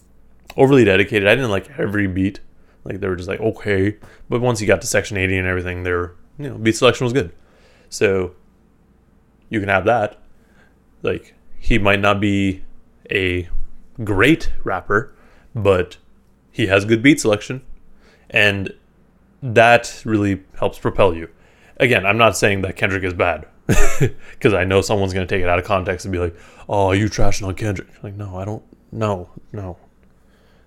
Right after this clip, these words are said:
Just relax. Maybe it's easier if I say someone like J. Cole because half the internet hates him, half the other internet loves him.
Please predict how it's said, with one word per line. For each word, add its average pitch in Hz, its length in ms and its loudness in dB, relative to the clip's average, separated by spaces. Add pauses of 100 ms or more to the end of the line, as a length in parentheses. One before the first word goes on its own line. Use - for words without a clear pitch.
Just - 220 -18
relax. 95 540 -6 (840)
Maybe 135 280 6
it's 123 140 -2
easier 113 240 2
if 104 100 -2
I 107 80 4
say 110 180 2
someone 101 240 0
like 95 140 -2
J. 95 160 2
Cole 95 260 0
because 87 540 -6 (100)
half - 380 -4
the 107 100 -4
internet 90 300 -2
hates 92 260 -2
him, 90 200 -8
half 87 200 -4
the 104 80 -2
other 90 100 0
internet 87 280 -4
loves 85 220 -4
him. 80 160 -14